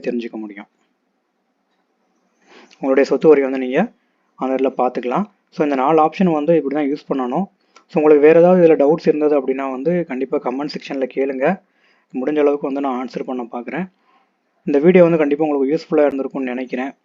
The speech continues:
அப்படி இருந்தது அப்படின்னா மறக்காம மத்தவங்களுக்கு ஷேர் பண்ணுங்க, லைக் பண்ணுங்க,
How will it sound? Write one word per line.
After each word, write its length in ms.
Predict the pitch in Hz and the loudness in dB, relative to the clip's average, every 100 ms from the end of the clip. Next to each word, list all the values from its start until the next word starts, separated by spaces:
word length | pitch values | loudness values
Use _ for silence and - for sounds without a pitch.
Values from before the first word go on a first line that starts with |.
| _ _ _ _ _ | _ _ _ _ _
அப்படி 200 | 131 131 | -2 0
இருந்தது 260 | 147 170 165 | 4 6 6
அப்படின்னா 260 | 147 143 151 143 | 4 0 -4 -4
மறக்காம 340 | 131 139 139 135 | -6 -6 -6 -6
மத்தவங்களுக்கு 380 | 127 135 131 135 | -6 -8 -8 -8
ஷேர் 200 | 139 - | -8 -6
பண்ணுங்க, 260 | 131 127 147 151 _ _ _ _ - 123 | -6 -2 -4 -4 _ _ _ _ -8 -6
லைக் 180 | 120 | -6
பண்ணுங்க, 220 | 127 127 | -8 -6